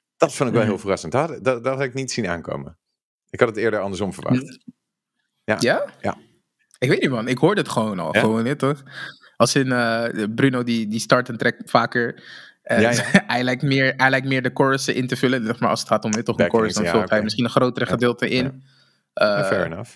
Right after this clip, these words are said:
Speaker 2: het is ook wat meer geschreven voor zijn, weet toch, zijn zangtalent, zeg maar.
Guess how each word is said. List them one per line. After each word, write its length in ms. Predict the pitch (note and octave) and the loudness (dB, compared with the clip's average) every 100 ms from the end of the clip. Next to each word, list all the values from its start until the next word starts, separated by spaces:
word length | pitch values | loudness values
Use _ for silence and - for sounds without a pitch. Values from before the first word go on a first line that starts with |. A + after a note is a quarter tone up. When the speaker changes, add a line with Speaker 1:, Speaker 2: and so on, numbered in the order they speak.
| _ | _
Speaker 2:
het 140 | - - | -8 -2
is 120 | A#2 | 0
ook 180 | B2 - | 0 0
wat 180 | A#2+ B2 | -2 0
meer 200 | B2 A2+ | -2 -2
geschreven 520 | - - B2+ B2 A#2+ | -4 0 0 0 -2
voor 260 | C3+ B2 | 0 0
zijn, 460 | A2+ A#2 A2+ G#2 - _ | 0 -2 -2 -6 -12 _
weet 200 | C3+ B2+ | -4 -2
toch, 140 | B2 | 0
zijn 200 | - A2+ | 2 0
zangtalent, 720 | G#2+ B2 C3 C3 - A2+ A#2+ | 2 -2 -4 -2 2 2 0
zeg 160 | B2+ A#2 | -4 -4
maar. 240 | A#2 B2 | -2 -4